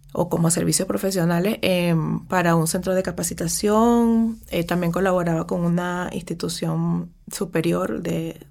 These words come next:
técnico superior. Bueno, por ahí me, me, me tuve, pues, pero no fueron trabajos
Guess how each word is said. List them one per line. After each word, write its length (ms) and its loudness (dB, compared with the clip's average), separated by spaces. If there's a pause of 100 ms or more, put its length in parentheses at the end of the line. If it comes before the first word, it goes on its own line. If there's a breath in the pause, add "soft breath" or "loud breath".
técnico 360 -2
superior. 420 -6 (1500 loud breath)
Bueno, 400 6
por 180 4
ahí 180 8
me, 140 4 (540)
me, 500 4
me 200 2
tuve, 260 4
pues, 160 0
pero 180 4
no 220 8
fueron 480 4
trabajos 800 2